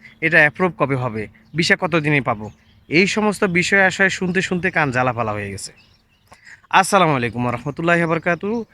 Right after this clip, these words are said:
দর্শক, সবাইকে স্বাগত করছি মিয়া রফিক আরও একটি নতুন ভিডিওতে। ভিডিও, আহ, কন্টিনিউ দিতে পারি না, যদিও প্রতিশ্রুতি দিয়ে থাকি আপনাদেরকে যে ভিডিও কন্টিনিউ করব, তারপরেও কন্টিনিউ করা হয় না,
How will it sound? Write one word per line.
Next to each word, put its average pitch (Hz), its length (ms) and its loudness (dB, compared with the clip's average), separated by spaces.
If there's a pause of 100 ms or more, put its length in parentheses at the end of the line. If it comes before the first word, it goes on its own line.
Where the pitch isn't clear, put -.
(320)
দর্শক, 180 340 0
সবাইকে 156 340 0
স্বাগত 135 340 -2
করছি 135 280 -6
মিয়া 147 220 0
রফিক 160 320 -2
আরও 143 220 -2
একটি 139 180 -4
নতুন 123 300 -4
ভিডিওতে। 107 420 -10 (420)
ভিডিও, 175 440 0
আহ, 139 100 -4
কন্টিনিউ 165 440 0
দিতে 170 240 0
পারি 170 220 2
না, 185 200 -2
যদিও 170 420 0
প্রতিশ্রুতি 175 600 -4
দিয়ে 175 180 2
থাকি 170 280 2
আপনাদেরকে 151 460 0 (360)
যে 143 100 -4
ভিডিও 151 260 2
কন্টিনিউ 156 440 0
করব, 156 300 -4 (440)
তারপরেও 175 400 2
কন্টিনিউ 160 460 0
করা 139 240 0
হয় 120 160 -2
না, 104 160 -8